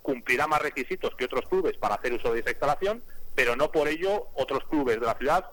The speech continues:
estamos poniendo ahora foco el, en el unami, pero, mm, recuerdo que también hubo polémica, por ejemplo, cuando el, eh, juvenil División de Honor de la Gimnástica Segoviana quiso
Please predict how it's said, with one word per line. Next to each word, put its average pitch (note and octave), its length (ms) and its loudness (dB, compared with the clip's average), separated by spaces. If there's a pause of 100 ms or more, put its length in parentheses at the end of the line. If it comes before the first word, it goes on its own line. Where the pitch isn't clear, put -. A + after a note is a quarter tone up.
estamos G#2+ 220 -6
poniendo A2 280 -2
ahora G#2 140 4
foco G#2+ 300 -2
el, G#2+ 400 0
en A2+ 180 0
el A2+ 100 2
unami, E3+ 380 0 (320)
pero, A2 340 2
mm, G2+ 300 -10
recuerdo A#2 360 2
que A#2 100 0
también A#2 240 0
hubo A#2 160 2
polémica, B2 480 -2
por A#2 140 0
ejemplo, C3+ 380 -2
cuando A2+ 480 0
el, G#2 280 2 (100)
eh, G2+ 220 0 (220)
juvenil B2+ 420 4
División B2 320 -2
de B2 80 -2
Honor A#2+ 140 2
de B2 60 2
la A#2 100 4
Gimnástica A#2+ 460 -2
Segoviana B2+ 400 0
quiso C3 400 0